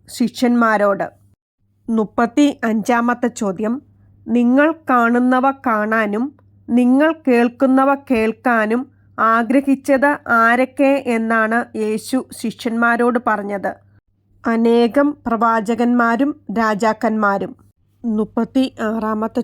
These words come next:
ചോദ്യം, നിത്യജീവൻ അവകാശമാക്കാൻ ഞാൻ എന്തു ചെയ്യണം എന്ന് യേശുവിനോട് ചോദിച്ചത് ആര്?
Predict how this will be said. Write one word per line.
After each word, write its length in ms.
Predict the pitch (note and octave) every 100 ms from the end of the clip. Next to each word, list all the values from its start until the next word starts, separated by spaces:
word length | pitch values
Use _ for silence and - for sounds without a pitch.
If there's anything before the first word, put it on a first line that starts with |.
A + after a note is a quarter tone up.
| A#3+
ചോദ്യം, 300 | G#3 F#3+ F#3 - - - -
നിത്യജീവൻ 680 | A3 A3 B3 G#3 A#3+ B3+ C#4 C#4+ A#3
അവകാശമാക്കാൻ 880 | A3 A3 A#3+ A#3+ B3 A#3+ A3+ A#3 A#3+ A#3+
ഞാൻ 280 | A#3 A3 A3 A#3
എന്തു 240 | G#3+ G#3 -
ചെയ്യണം 380 | C4 G#3 G3+ F#3+ -
എന്ന് 320 | G#3 G#3+ A3 A#3+ - A3
യേശുവിനോട് 760 | G#3 G#3 - G#3+ A3+ A3+ A#3 C4
ചോദിച്ചത് 640 | B3 G#3+ G#3 G#3 - A3 A#3 - G#3
ആര്? 280 | G3 G3+